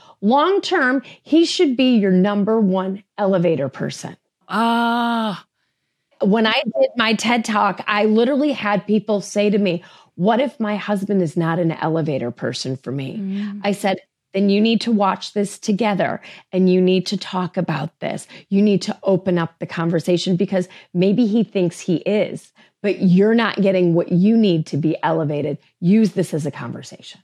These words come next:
Speaker 2: Okay, I'm gonna, I'm gonna step out here 'cause it just hit me when you were talking about this and people in current relationships. Is it possible,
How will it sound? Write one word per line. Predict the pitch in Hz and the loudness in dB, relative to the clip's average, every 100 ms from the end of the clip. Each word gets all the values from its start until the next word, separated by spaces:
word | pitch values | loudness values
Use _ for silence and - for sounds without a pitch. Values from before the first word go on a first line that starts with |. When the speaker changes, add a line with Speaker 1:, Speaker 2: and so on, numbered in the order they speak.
| _ _ _ _ - | _ _ _ _ -4
Speaker 2:
Okay, | 233 220 226 165 - | -4 -2 -2 -2 -2
I'm | 226 285 | 0 0
gonna, | 269 | 0
I'm | 240 | 0
gonna | 247 | -2
step | - 226 226 | -2 -2 -2
out | 190 | -2
here | 190 | -4
'cause | 180 175 | -4 -8
it | 214 | -6
just | 196 - | -8 -6
hit | - - 170 | -6 -6 -6
me | 160 | -6
when | 160 170 | -6 -6
you | |
were | 156 | -6
talking | 180 156 156 156 | -6 -6 -6 -6
about | 156 160 170 | -6 -6 -6
this | 147 - | -8 -8
and | 160 | -10
people | 202 175 - | -12 -10 -10
in | 156 | -8
current | - 160 - | -8 -8 -8
relationships. | 147 147 147 135 135 117 82 - - _ _ _ _ _ _ _ - | -8 -8 -8 -8 -8 -10 -10 -14 -18 _ _ _ _ _ _ _ -4
Is | 233 226 - | -2 -2 -4
it | 262 - - | -6 -6 -6
possible, | 214 196 196 226 214 214 233 | -2 0 -2 -4 -4 -4 -6